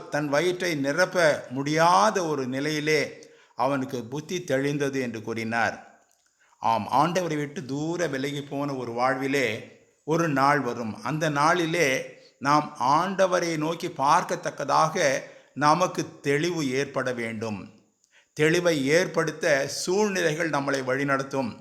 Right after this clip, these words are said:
அந்த இளைய குமாரன் தன்னுடைய சூழ்நிலையை அறிந்த மகனாக, தன்னுடைய பரிதாபமான நிலையை அறிந்த மகனாக, தன் தகப்பன் வீட்டை யோசிக்க ஆரம்பித்தான். "நான் என் தகப்பன் வீட்டுக்கு திரும்பி செல்வேன். நான் என் தகப்பன் வீட்டுக்கு திரும்பி சென்று,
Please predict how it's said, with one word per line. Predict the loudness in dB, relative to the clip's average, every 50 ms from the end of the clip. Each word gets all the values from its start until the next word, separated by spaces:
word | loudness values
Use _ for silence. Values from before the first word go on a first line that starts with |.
| -18 -20 -20 _ _ -20 _ _
அந்த | -8 -2 0
இளைய | 2 2 4 4 2 2 0
குமாரன் | -2 -2 2 2 2 2 2 0 -2 -4 -6 -10 -16 -20 _ _ _ _ _
தன்னுடைய | -4 -2 0 0 0 2 0 0 0
சூழ்நிலையை | -2 -4 -4 -4 -4 -4 -4 -4 -4 -2 0 0 2 2 0 0
அறிந்த | -2 -2 -2 -2 -2 -2 -2 -2 -2
மகனாக, | -2 -2 -2 -2 0 0 0 0 0 0 0 0 0 0 -4 -8 -16 -20 _ _ _ _ _ _ _ _ -2
தன்னுடைய | 0 2 2 2 2 4 4 4 2 2
பரிதாபமான | 0 0 0 0 0 2 2 4 4 4 2 0 0 0 0 2 0 0 -2 -2
நிலையை | -4 -2 -2 0 0 0 0
அறிந்த | 0 0 -2 -4 -4
மகனாக, | -4 -4 -4 -4 -6 -4 -4 -2 -2 -2 -2 -2 -2 -2 -2 -4 -10 -18 -20 _ _ _
தன் | -12 -10 -10 -6
தகப்பன் | -2 -2 -2 -2 -2 -4 -4 -4 -4 -2
வீட்டை | -4 -4 -4 -4 -4 -4
யோசிக்க | -4 -4 -4 -6 -6 -8 -8 -6 -4 -4
ஆரம்பித்தான். | -4 -4 -6 -8 -8 -6 -4 -4 -4 -4 -6 -10 -16 -20 _ _ _ _ _ _ _ _ _ _ _ _ _ _ _ _ _ _ _ -8
"நான் | -2 0 2 2 2 0
என் | -2 -6 -2
தகப்பன் | 0 0 0 0 -2 -6 -4 -4
வீட்டுக்கு | -4 -4 -4 -4 -6 -8 -8
திரும்பி | -8 -6 -6 -6 -6 -6
செல்வேன். | -6 -6 -8 -4 -2 -2 -2 -2 -4 -8 -12 -20 _ _ _ _ _ _
நான் | -10 -6 -4 -4 -2
என் | -4 -6 -6
தகப்பன் | -6 -4 -4 -4 -4 -4 -4 -4
வீட்டுக்கு | -2 -4 -4 -6 -6 -6 -6
திரும்பி | -4 -4 -4 -2 -2 -2
சென்று, | -4 -2 -2 -2 -2 0 0 0